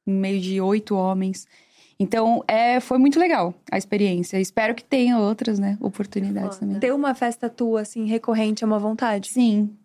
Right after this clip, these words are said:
Speaker 1: sim. Porque aí eu consigo trazer um pouco do que eu acredito, que eu acho que é, que é
Speaker 3: Uhum.
Speaker 1: bom, sabe?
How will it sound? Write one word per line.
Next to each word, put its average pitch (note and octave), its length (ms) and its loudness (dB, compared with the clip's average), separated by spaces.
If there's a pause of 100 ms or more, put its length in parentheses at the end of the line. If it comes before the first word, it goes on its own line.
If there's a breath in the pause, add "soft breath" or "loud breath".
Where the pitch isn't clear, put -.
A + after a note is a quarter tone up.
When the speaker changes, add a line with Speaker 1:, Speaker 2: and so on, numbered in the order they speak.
(140)
Speaker 1:
sim. F#3+ 580 -8 (840)
Porque D4+ 180 2
aí C#4 140 2
eu C#4 100 4
consigo C#4 340 2
trazer B3+ 340 2
um A#3+ 100 4
pouco A3 320 -2
do A3+ 120 2
que A3+ 160 -2
eu A3+ 420 0 (100)
acredito, G3+ 640 -2
que - 120 -6
eu F#3+ 100 -2
acho F#3+ 240 -6
que - 100 -8
é, F#3 280 -4 (160)
que A#3+ 80 -2
é G3 60 0
Speaker 3:
Uhum. F3 80 0
Speaker 1:
bom, F#3+ 320 0
sabe? F#3 440 -4